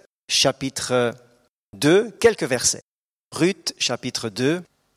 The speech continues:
et voici ce que nous lisons. Noémie avait un parent et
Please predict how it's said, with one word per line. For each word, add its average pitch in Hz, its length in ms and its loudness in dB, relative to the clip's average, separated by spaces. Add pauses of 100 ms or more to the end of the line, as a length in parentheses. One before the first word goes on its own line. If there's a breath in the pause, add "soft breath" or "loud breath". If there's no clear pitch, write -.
(760)
et 156 100 4
voici 156 320 0
ce - 60 2
que 160 100 -6
nous 139 140 -4
lisons. 120 360 -6 (1080 soft breath)
Noémie 220 480 6
avait 214 220 6
un 175 100 4
parent 196 580 2
et 156 360 0